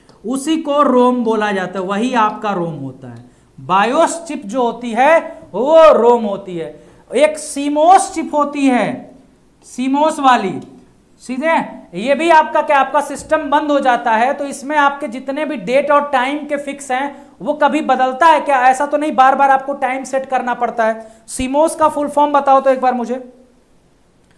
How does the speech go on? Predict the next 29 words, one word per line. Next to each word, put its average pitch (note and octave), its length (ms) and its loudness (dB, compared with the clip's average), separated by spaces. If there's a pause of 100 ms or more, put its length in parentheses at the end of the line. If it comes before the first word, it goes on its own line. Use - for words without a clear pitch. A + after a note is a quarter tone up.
(420)
सीमोस C#4+ 540 0
जो D4 180 -2
chip D4+ 260 -6
होता C4 260 4
है D4 180 6
जो D4 80 4
आपके C4+ 320 4
date A#3+ 320 2
और D4 160 6
time C#4 340 0
को C#4 120 -8
save C4 320 -2
करके B3 260 -2
रखता A#3 320 0
है A#3 480 0
कि A#3 80 -2
आपका B3+ 340 4
system C4 440 -2
बंद A3+ 300 -2
भी D4 180 0
हो C4 200 4
जाए G#3+ 280 0 (440)
तभी B3 240 2
भी, D4 100 -4
वो A#3+ 240 2
भी D4+ 160 0
एक D#4 280 0
तरह C#4+ 200 2
का C#4+ 260 4